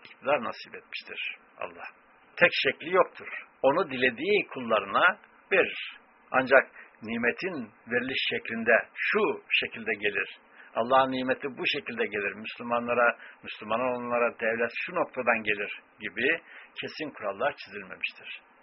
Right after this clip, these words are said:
Farklı yollardan insanlara toplumsal otorite, iktidar, devlet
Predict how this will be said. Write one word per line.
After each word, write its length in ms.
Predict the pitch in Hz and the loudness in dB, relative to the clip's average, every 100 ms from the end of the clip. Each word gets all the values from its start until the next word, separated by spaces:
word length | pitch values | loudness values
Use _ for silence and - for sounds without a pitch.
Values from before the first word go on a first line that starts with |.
| - | -10
Farklı 360 | - 127 - 185 | 4 4 6 8
yollardan 580 | 202 151 127 117 117 117 | 8 10 8 8 6 4
insanlara 640 | 123 - 120 117 113 104 - | -4 -2 -2 2 4 4 2
toplumsal 640 | - 113 - 113 - 113 104 | -8 -8 -6 -10 0 0 0
otorite, 640 | 107 - 107 - 107 101 - - - | -8 -6 -8 4 4 4 0 -20 -14
iktidar, 500 | 101 - - 110 101 - | -14 -14 -2 0 0 -2
devlet 400 | 110 104 101 98 | 0 2 2 -2